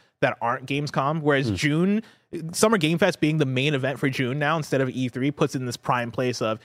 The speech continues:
Speaker 1: "Hey,
Speaker 2: Yeah.
Speaker 1: we're the new E three." And then, yeah, Game Awards has the prime place of, "We're at the end of the year, teeing up the next year, and also we have all these awards for you as well."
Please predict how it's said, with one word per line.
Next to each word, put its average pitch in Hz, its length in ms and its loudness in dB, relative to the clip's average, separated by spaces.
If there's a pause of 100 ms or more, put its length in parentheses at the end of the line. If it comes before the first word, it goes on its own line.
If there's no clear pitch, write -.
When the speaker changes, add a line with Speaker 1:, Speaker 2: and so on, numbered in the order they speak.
(140)
Speaker 1:
"Hey, 143 100 0
Speaker 2:
Yeah. 123 80 -2
Speaker 1:
we're 143 120 2
the 139 100 2
new 127 180 -2
E 117 140 -2
three." 110 240 -2
And 110 80 -2
then, 123 80 -2
yeah, 123 140 2
Game 139 180 -4
Awards 120 240 0
has 127 180 -2
the 120 80 -6
prime 117 260 -4
place 117 280 -4
of, 110 140 -2 (200)
"We're 143 80 0
at 135 80 0
the 131 100 -6
end 147 120 0
of 147 60 0
the 139 100 2
year, 131 260 2
teeing 135 300 -2
up - 80 -4
the 135 60 -6
next 120 280 -8
year, 120 140 -2
and 117 100 -2
also 120 240 -2
we 117 80 -2
have 117 160 0
all 113 80 -4
these 113 160 -6
awards 113 300 -2
for 113 80 -6
you 110 100 -2
as 113 80 -6
well." 117 300 2